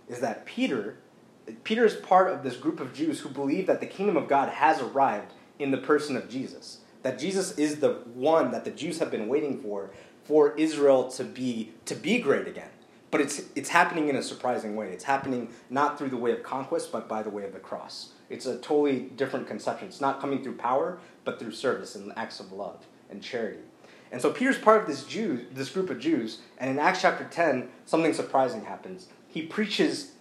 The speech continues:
to a group of Jews, including this Roman centurion, a soldier. You know, if you hate the Romans, you're definitely gonna hate the Roman soldiers, right? But a Roman soldier named Cornelius is converted, and he is brought to the Christian faith. And so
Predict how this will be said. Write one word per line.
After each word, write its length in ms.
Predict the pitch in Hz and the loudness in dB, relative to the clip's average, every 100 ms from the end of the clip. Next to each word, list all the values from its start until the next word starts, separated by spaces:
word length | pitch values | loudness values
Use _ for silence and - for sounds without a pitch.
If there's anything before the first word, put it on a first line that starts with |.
| - | -10
to 400 | - 196 202 190 | -2 0 2 0
a 60 | 123 | 0
group 240 | 135 - | -2 -4
of 100 | 107 | -10
Jews, 380 | 101 98 98 - - - | -10 -12 -14 -16 -16 -10
including 340 | 123 156 156 | 0 4 4
this 260 | 135 - - 113 | 2 -4 -14 2
Roman 320 | 131 160 135 | 4 4 2
centurion, 640 | - 107 - 180 156 101 | -4 -6 -2 0 0 -2
a 60 | 95 | -8
soldier. 520 | - 175 190 190 - - - - - | -4 4 4 4 -6 -12 -20 -20 -12
You 120 | 143 147 | 0 2
know, 80 | |
if 160 | 117 165 | 2 0
you 80 | 165 | 2
hate 180 | 190 180 | 2 2
the 60 | |
Romans, 320 | 127 160 135 | 4 4 2
you're 100 | - | -4
definitely 380 | - 156 151 156 | -4 0 0 0
gonna 160 | 135 107 | 0 -2
hate 160 | 127 | -4
the 80 | 107 | -4
Roman 240 | 110 104 92 | -4 -4 -4
soldiers, 420 | 127 113 92 107 | -6 -6 -8 -6
right? 240 | 107 - - - - | -6 -8 -14 -14 -2
But 120 | 135 | 0
a 20 | |
Roman 360 | 120 147 185 156 | 6 6 6 2
soldier 440 | - 170 175 147 | 2 2 4 4
named 340 | 135 131 120 | 2 2 -2
Cornelius 760 | - 135 123 175 147 110 - - - | -8 -6 0 4 4 2 -4 -14 -12
is 200 | 127 127 | -6 -6
converted, 640 | - 131 113 151 - - - - - - - - - | -6 -6 2 2 2 -6 -16 -20 -20 -20 -20 -20 -8
and 200 | 131 127 | -2 -2
he 380 | 123 156 147 - - - | -2 -4 -4 -8 -14 -2
is 140 | 143 139 | -2 0
brought 380 | 127 156 160 - | 6 6 6 -4
to 100 | 135 | -6
the 60 | |
Christian 380 | - 139 - 113 | -2 -4 -2 -2
faith. 280 | 139 120 - | 0 0 -2
And 100 | 113 | -2
so 320 | 156 131 | 2 2